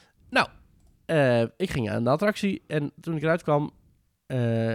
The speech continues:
dan wissel je van kind en van, eh, en van kaartje. En de, de ouder met het kaartje gaat dan naar de uitgang van de attractie. Daar staat een bordje met baby switch. En je loopt dan naar de medewerker toe en zegt,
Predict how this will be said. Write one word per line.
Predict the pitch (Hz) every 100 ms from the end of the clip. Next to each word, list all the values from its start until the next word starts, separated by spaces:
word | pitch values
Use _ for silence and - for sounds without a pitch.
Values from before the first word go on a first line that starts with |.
| - - - -
dan | - 143 143
wissel | 165 - 135
je |
van | 127 120
kind | 208 156 -
en | 139 123
van, | 117 110
eh, | 104 - 123
en | 117
van | 113
kaartje. | 165 160 - 160
En | - 147
de, | 135 127 -
de | 131 -
ouder | 156 131 120
met | 127
het | 117
kaartje | - 214 202 165
gaat | 160 135
dan | 127
naar | 120 113
de | -
uitgang | - 220 - 175 110 110
van | 107
de |
attractie. | - 147 208 -
Daar | 175 147
staat | 180 151
een | 127
bordje | 143 226 -
met | 123 107 - _ -
baby | 117 110 208
switch. | 277 294 - - - - - - _ _
En | - 214
je | 190
loopt | 190 180
dan | 160
naar | 151
de | 139
medewerker | 143 135 123
toe | 131
en |
zegt, | 123 123 -